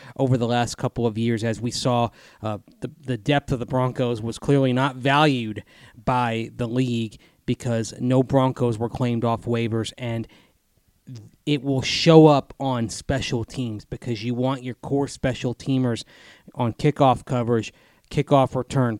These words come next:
punt rush, punt return, you, or punt coverage, punt return. You want those guys to be generally your backups who don't have extensive roles on offense. It's where the roster is hollow right now, and that ends up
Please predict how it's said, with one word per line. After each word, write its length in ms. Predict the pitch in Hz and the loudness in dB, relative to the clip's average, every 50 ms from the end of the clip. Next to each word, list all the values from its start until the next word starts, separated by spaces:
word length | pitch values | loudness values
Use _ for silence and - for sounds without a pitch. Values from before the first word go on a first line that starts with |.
| _ | _
punt 280 | - - 147 143 143 - _ _ | -2 0 0 0 0 -2 _ _
rush, 400 | - 131 127 117 113 110 - - - - | -6 -4 -4 -4 -4 -6 -10 -10 -6 -4
punt 240 | - 143 143 135 | -2 -2 -2 -2
return, 460 | - 127 - - 139 131 127 120 113 - _ _ _ _ | -4 -10 -10 -6 -4 -2 -2 -2 -4 -8 _ _ _ _
you, 220 | - 110 120 135 131 | -8 -4 -2 0 0
or 400 | 139 131 135 131 127 127 - - _ _ _ | 0 -2 -2 -4 -4 -6 -8 -20 _ _ _
punt 220 | - - 147 143 - | -4 -2 -2 -2 0
coverage, 320 | - 131 120 120 117 - | -2 -2 -2 -2 -4 -4
punt 140 | - 147 147 | -4 -4 -4
return. 200 | 135 - 127 110 - - - _ _ _ | -2 -4 -6 -6 -8 -10 -20 _ _ _
You 300 | - 113 113 131 151 165 | -12 -6 0 4 4 6
want 460 | 151 131 143 147 143 147 127 113 127 123 | 6 6 6 6 6 4 2 0 -4 -2
those 360 | 135 135 139 139 135 113 107 | 2 4 4 4 4 2 -2
guys 720 | - - 139 131 127 127 120 117 113 110 107 104 - - _ _ _ _ _ | -6 -4 -2 -2 0 0 0 -2 -2 -4 -6 -6 -10 -14 _ _ _ _ _
to 420 | - - - 131 123 120 117 110 - _ _ - - 123 | -12 -8 -6 -4 -2 -2 -2 -4 -6 _ _ -20 -14 -10
be 460 | 113 139 139 135 131 127 123 123 - - | -6 -4 -4 -2 -2 -2 -2 -2 -4 -8
generally 440 | 131 120 113 135 131 135 135 135 135 | -6 -2 0 2 2 2 2 2 2
your 100 | 120 127 | 0 0
backups 480 | - - 135 127 131 - - 127 123 - - | -2 0 2 2 0 0 -2 -6 -8 -8 -10
who 100 | - 117 | -12 -6
don't 260 | - 143 131 135 131 | -4 -2 -2 -2 -4
have 220 | 110 127 127 117 | -6 -6 -6 -6
extensive 560 | 127 - - - 135 127 113 - 131 113 107 | -6 -8 -6 -4 -4 -4 -4 -4 -6 -6 -4
roles 320 | 123 120 120 120 117 - - - - - - - _ | -2 0 0 0 -2 -4 -8 -16 -20 -20 -20 -12 _
on 180 | - 127 127 123 | -4 -2 -2 -2
offense. 640 | 117 123 131 139 135 - - 139 135 131 127 - - _ _ _ - | -2 0 0 0 -2 -2 0 0 0 0 -2 -4 -10 _ _ _ -12
It's 160 | - - - 120 | -12 -10 -6 -2
where 220 | 123 127 135 131 | 0 2 4 4
the 80 | 131 131 | 4 4
roster 360 | 131 131 131 123 - - 131 | 4 4 4 2 0 -2 -4
is 100 | 123 - | -4 -4
hollow 260 | - 135 135 139 139 | -2 2 4 6 6
right 260 | 139 139 135 135 135 127 | 8 6 6 4 4 2
now, 360 | 131 131 131 131 127 123 - - - _ - - | 0 0 0 0 0 -2 -4 -8 -20 _ -12 -8
and 140 | - 117 113 | -4 -2 0
that 160 | 123 120 123 | 0 0 2
ends 180 | 123 123 120 113 | 0 0 0 -2
up 140 | 127 123 | -2 -4